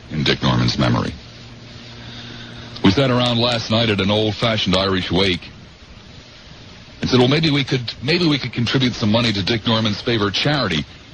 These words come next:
Uh, do, do you know what Dick Norman's favorite charity was? Uh, well, how about you down there? And then we decided that Dick Norman didn't have any favorite charity. We decided that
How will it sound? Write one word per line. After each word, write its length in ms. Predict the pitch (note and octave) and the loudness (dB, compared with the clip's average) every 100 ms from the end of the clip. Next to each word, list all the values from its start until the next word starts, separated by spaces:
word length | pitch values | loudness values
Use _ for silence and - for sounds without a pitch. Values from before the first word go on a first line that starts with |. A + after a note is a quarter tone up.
| - | -8
Uh, 120 | G#2+ | -6
do, 220 | A2+ B2 C3+ - G#2 | -2 -2 -4 -12 -2
do 80 | A2+ | 2
you 80 | E3 | 4
know 80 | A3+ | 4
what 100 | A3 | 2
Dick 160 | A3+ | 0
Norman's 240 | A#3 A#3+ - | 2 0 2
favorite 220 | A3 G#3+ | 0 2
charity 300 | A#3 A#3 A#3 | 0 0 2
was? 280 | A3 B3 A#3+ - - - - | 2 2 0 -6 -18 -18 -14
Uh, 260 | B1+ C#2 C#3+ - - - | -10 -8 -10 -12 -14 0
well, 120 | G2 | 2
how 100 | C#3 | 4
about 180 | G#3 G3 | 2 2
you 60 | G#3+ | 2
down 220 | G#3+ G#3+ | 0 2
there? 320 | A3+ F#3 - - - - - - - - - - | 2 0 -2 -10 -18 -20 -20 -20 -18 -18 -12 0
And 80 | |
then 80 | F2+ | 2
we 80 | G2+ | 4
decided 400 | F2+ E2+ A2 G2+ | 2 2 0 0
that 80 | F2 | 0
Dick 160 | G#2+ | 0
Norman 200 | G#2 G#2+ | 2 0
didn't 180 | G2+ G#2+ | 0 0
have 220 | A2 B2 | 0 -2
any 120 | E2+ C#2 | -2 -2
favorite 300 | D#2+ C#2 - | -2 0 0
charity. 460 | E2+ D2+ B1 B1 - - - - - - - - - - | 0 0 -2 -6 -10 -20 -20 -20 -20 -20 -20 -20 -20 -8
We 80 | - | -2
decided 380 | F3 C3 B2+ A#2 | 0 2 2 4
that 120 | G2 | 2